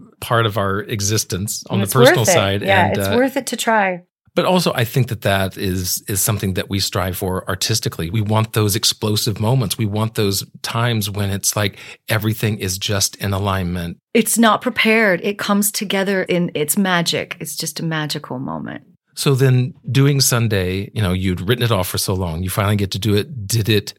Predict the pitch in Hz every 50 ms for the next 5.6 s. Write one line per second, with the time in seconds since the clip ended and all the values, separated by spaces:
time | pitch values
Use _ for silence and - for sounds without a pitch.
0 | _ - 127 110 107 107 107 107 113 - - - 110 101 104 95 104 101 - 101
1 | - - - 107 - - - 104 98 120 117 98 98 98 92 85 95 90 90 92
2 | 98 101 92 92 90 - - - 92 95 98 98 90 95 92 95 95 92 - 92
3 | 90 90 90 104 131 - - - _ _ _ _ _ _ _ _ _ _ _ _
4 | _ - 208 214 254 254 247 247 240 233 226 226 220 233 247 226 208 262 262 247
5 | 220 208 196 - 202 214 202 180 156 131 113 -